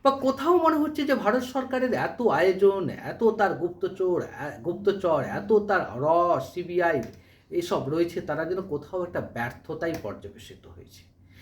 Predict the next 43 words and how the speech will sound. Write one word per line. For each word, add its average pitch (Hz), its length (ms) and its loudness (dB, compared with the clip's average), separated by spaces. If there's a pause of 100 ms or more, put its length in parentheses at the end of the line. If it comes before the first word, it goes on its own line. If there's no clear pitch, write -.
(200)
কোথাও 269 340 4
যেন 311 180 4
মনে 269 220 4
হচ্ছে 269 320 -2
যে 240 120 0
ভারতবর্ষের 208 840 -2
যে 190 80 2
বিদেশ 151 420 4
নীতি 180 260 -6
কোথাও - 400 -8
একটা - 320 -10
ধসে 127 260 -8
গেছে - 260 -14
বলে 101 320 -12 (320)
আমাদের 151 340 -6
মনে - 200 -18
হয়েছে। - 340 -20 (560)
যদিও 220 320 8
বিগত 196 380 2
দশ 165 380 -2
বছর 196 300 -2
ধরে 180 320 -2 (220)
ভারত 160 240 -2
সরকারের 156 440 -2
যে 139 100 0
বিদেশ 131 400 -6
নীতি, 135 200 -4
তার 127 240 -4
কোনো 139 300 -4
অস্তিত্ব 214 460 -2
আছে 214 240 2
বলে 185 180 0
আমাদের 160 340 -2
মনে 135 200 -4
হচ্ছে 165 340 -6
না, 110 280 -12 (300)
কারণ 156 160 0
তারা 170 160 4
সব 170 300 -4
ক্ষেত্রেই 226 360 0
ব্যর্থতার 135 480 -2
পরিচয় 110 400 -8
দিচ্ছেন। 104 400 -16